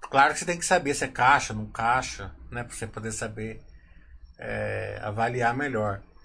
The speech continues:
Mas pode ser um resultado financeiro ad-, adverso aí.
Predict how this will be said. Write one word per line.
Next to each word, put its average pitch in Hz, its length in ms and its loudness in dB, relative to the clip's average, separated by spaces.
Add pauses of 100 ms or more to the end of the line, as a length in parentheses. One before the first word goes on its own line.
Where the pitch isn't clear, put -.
(260)
Mas 123 180 -4
pode 156 300 4
ser 180 80 2
um 196 80 4
resultado 196 260 4
financeiro 147 920 -2 (480)
ad-, 110 380 -8
adverso 110 760 -6
aí. 101 160 -10